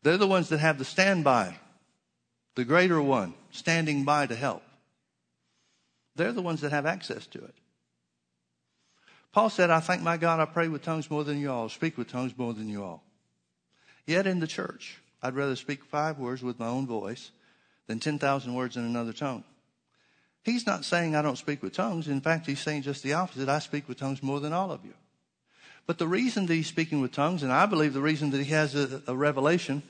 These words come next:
he was the only one that seemed to have it, about how tongues and, uh,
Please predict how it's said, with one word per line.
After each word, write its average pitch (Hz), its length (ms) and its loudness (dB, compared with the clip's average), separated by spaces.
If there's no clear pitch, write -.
he 131 100 -4
was 117 140 -2
the 143 80 4
only 151 160 4
one 143 140 2
that - 40 -8
seemed 143 220 0
to 120 40 -4
have 151 240 2
it, - 140 -4
about 139 240 4
how 143 120 6
tongues 156 360 2
and, 135 80 2
uh, 143 140 4